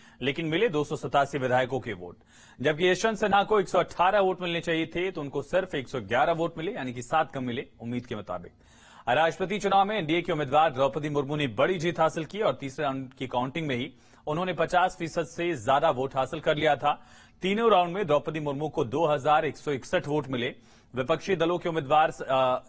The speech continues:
यशवंत सिन्हा को एक हजार अट्ठावन वोट मिले। विपक्षी खेमे को झटका भी लगा है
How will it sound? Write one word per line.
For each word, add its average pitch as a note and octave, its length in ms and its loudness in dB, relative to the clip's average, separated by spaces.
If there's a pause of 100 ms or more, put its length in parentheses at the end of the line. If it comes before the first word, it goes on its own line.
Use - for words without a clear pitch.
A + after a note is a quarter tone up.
(120)
यशवंत C3 340 -6
सिन्हा C3+ 220 0
को C3+ 140 -2
एक C3+ 140 -4
हजार B2+ 180 0
अट्ठावन E3+ 360 -2
वोट C#3 220 -4
मिले। B2 140 -4 (420)
विपक्षी C3 340 -6
खेमे B2+ 220 -4
को B2+ 160 -6
झटका A#2+ 320 0
भी D3+ 120 0
लगा D3 220 4
है D3+ 140 0